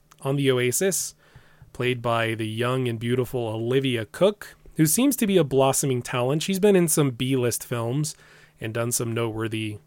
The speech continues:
television work, um, but also a talented young actress who, again, has a serviceable role in the movie, but doesn't necessarily blow the doors off with her acting ability.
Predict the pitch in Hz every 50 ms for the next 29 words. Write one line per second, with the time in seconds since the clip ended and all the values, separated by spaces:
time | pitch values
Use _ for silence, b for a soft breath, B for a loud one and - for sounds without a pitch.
0 | _ - - 123 113 113 113 113 110 110 117 110 107 104 107 110 127 135 - -
1 | - _ b b b b b b b b - - 113 113 113 113 113 113 - 127
2 | 147 220 240 - - 180 170 175 185 196 208 - - 147 160 - - 156 135 139
3 | 147 151 151 - 151 151 147 143 156 151 156 - 127 131 131 135 143 147 - 120
4 | 120 117 - - 131 127 147 156 - - - - - b b b b b b b
5 | b b b b - 139 127 123 123 123 123 120 117 117 120 - _ - - _
6 | _ - _ - 139 127 117 139 143 139 143 151 143 151 139 143 143 135 127 131
7 | 120 - - 156 151 147 151 147 160 139 135 131 131 131 127 127 127 120 120 117
8 | 117 127 135 151 170 170 196 196 196 165 156 160 156 135 - - - 170 170 165
9 | 170 170 143 143 143 - 143 131 - 147 143 131 127 123 117 107 127 127 123 123
10 | 117 120 107 107 120 120 120 113 107 113 107 104 98 98 - - b b b b
11 | b b b - 113 104 - 127 110 104 107 110 107 - - 117 110 110 101 107
12 | 104 101 101 98 98 98 110 113